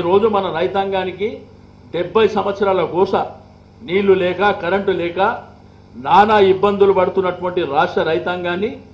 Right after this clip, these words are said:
ఈ ప్రభుత్వం వచ్చిన తర్వాతనే ఆదుకున్నటువంటి మాట చిన్న పోరుని అడిగినా చెప్తారు. వాళ్ళు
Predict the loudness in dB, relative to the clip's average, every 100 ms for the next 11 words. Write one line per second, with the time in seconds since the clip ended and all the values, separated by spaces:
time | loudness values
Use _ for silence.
0 | -20 -20 -18 -8 -8 -4 -2 -2 -2 -4
1 | -4 -8 -6 -4 -4 -4 -4 -4 -2 -2
2 | -4 -8 -8 -6 -6 -6 -4 -2 2 0
3 | 0 -12 -20 -20 -20 -20 -14 -8 -4 -2
4 | -2 -2 0 -2 -4 -4 -6 -6 -8 -10
5 | -18 -20 -20 -20 -20 -20 -20 -20 -20 -20
6 | -20 -20 -20 -20 -20 -20 -20 -20 -20 -20
7 | -20 -8 -2 -2